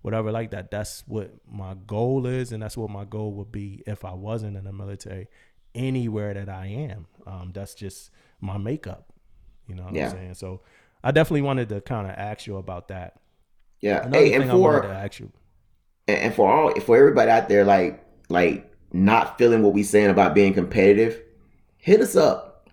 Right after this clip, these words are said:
Speaker 2: I mean, I wanna know, know the side, that side of you, what makes you who you are if you are not competitive, and just to see, because sometimes people are competitive and don't even know they're competitive. You know, they look at it a
Speaker 1: Yeah.
Speaker 2: different way. So I wanna see that side. So you guys hit us up and, and, and, and let's talk about it.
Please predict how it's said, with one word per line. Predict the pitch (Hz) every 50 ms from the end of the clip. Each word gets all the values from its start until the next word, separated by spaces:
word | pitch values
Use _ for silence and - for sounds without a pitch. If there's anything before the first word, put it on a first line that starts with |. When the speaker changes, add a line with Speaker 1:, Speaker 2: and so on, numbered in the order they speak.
| _ _ _ _
Speaker 2:
I | - 104
mean, | 117 127
I | 139
wanna | 180 208 175 156
know, | 156 147 143 135 123 - -
know | 135 135 139 131
the | 123 -
side, | - 135 120 107 95 -
that | 123 123 123 -
side | - 120 117 117 117 110
of | 92 92
you, | 107 127 135 131 117 113 98 95 98
what | 98 120 110 107
makes | 117 113 110 - - -
you | 120 131 135 127 117 113 113
who | - 120 110 107
you | 107 131 139 131 113 107
are | 107 107 107 104
if | 104 98 95
you | 113 123 113
are |
not | 110 113 120 113 - -
competitive, | 95 98 98 131 123 139 139 120 110 101 98 - - - - - - -
and | 107 110 107
just | 113 151 - -
to | 120 117
see, | - - - 175 190 190 -
because | 120 123 - 123 - -
sometimes | 156 180 240 - - 151 139 135 -
people | 156 139 - 143 135
are | -
competitive | 110 107 - 143 143 147 151 143 123
and | 113 107 98
don't | 113 123 131 135
even | 120 104 101
know | 101 113 123
they're | 117 101
competitive. | - 82 95 - 110 95 82 71 60 - - - _ _ _ _ _ _ _ _ -
You | - 107
know, | 110 110
they | 110 110 113
look | 120 131 127
at | 123 117 110 110
it |
a | 104
Speaker 1:
Yeah. | -
Speaker 2:
different | 120 120 - 110 98 92
way. | 107 113 101 101
So | 98 - 123 104 101 90 87 - - - - _ _ _ _ _ _ _ -
I | 98 127
wanna | 170 190 180 147 127
see | 120 - - 147 143 131
that | 101 123 131 135 - -
side. | - - 120 120 123 113 101 - -
So | 110
you | 127 151 180
guys | 180 156 147 143 135
hit | 151 165 156
us | 139 143 -
up | 139 139 - -
and, | 110 101 98 -
and, | 101 101 101 -
and, | - 98 104 98 95 95 95 95 - -
and | 98 98 95 92 87 82
let's | 120 139 - -
talk | - 143 151 -
about | - 95 92 - - -
it. | -